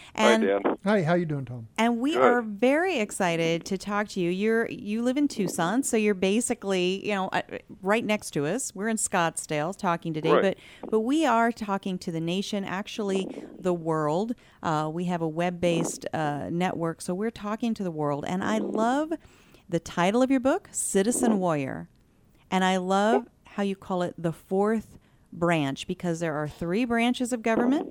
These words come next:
Speaker 2: right? And you
Speaker 1: Yes, there
Speaker 2: say,
Speaker 1: is.
Speaker 2: and what do you consider the fourth branch?
Speaker 1: Well, I, it, the concept came to me. I mean, one thing, when you study a little bit about the Founding Fathers and, uh,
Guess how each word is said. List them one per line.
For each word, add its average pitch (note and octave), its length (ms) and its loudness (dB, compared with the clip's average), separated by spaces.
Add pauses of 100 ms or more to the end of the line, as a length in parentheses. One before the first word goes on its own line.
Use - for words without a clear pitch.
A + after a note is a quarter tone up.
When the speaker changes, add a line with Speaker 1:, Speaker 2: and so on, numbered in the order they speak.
(180)
Speaker 2:
right? A3 320 2 (600)
And F3 220 0
you A3 200 8
Speaker 1:
Yes, C4+ 100 0
there G3+ 160 6
Speaker 2:
say, G3+ 300 4
Speaker 1:
is. - 40 -10 (240)
Speaker 2:
and F#3+ 160 -2
what B3+ 220 0
do D#4 80 0
you A3+ 380 2
consider G3 500 0
the E3 80 -2
fourth - 500 -6
branch? - 520 -10 (580)
Speaker 1:
Well, D3 240 8 (500)
I, D3 300 2
it, D3+ 240 -2 (320)
the C3+ 80 0
concept F3 640 2
came D3+ 320 -4 (100)
to C#3 60 -4
me. G#2+ 240 -2
I G#2 60 0
mean, B2 240 -2 (160)
one E3 240 -2
thing, C3 300 -2
when B2+ 120 -4
you A#2+ 300 -2 (440)
study D3 280 2
a B2+ 80 -2
little B2 160 2
bit A#2+ 160 0
about G#2+ 260 0
the G#2+ 160 -4
Founding G#2+ 400 0
Fathers F#2+ 460 0 (260)
and, G2 560 -2 (560)
uh, G2 360 6